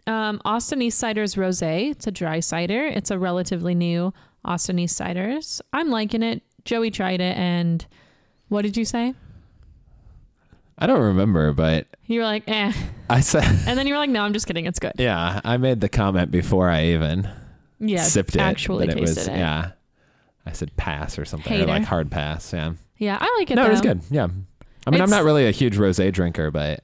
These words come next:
Speaker 1: Right. It's not my
Speaker 2: I
Speaker 1: favorite
Speaker 2: enjoy
Speaker 1: Austin
Speaker 2: it.
Speaker 1: East
Speaker 2: Yeah.
Speaker 1: Ciders, but it's one of the better rosés I've had.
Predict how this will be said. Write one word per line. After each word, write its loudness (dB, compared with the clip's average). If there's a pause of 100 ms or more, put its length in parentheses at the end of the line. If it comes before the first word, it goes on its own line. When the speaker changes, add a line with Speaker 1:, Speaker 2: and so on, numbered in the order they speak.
Speaker 1:
Right. -2
It's -4
not -2
my -2
Speaker 2:
I -2
Speaker 1:
favorite 0
Speaker 2:
enjoy 0
Speaker 1:
Austin 0
Speaker 2:
it. 0
Speaker 1:
East -4
Speaker 2:
Yeah. 2
Speaker 1:
Ciders, -2
but -4
it's -8
one -2
of -4
the -2
better 0
rosés -2
I've 0
had. -4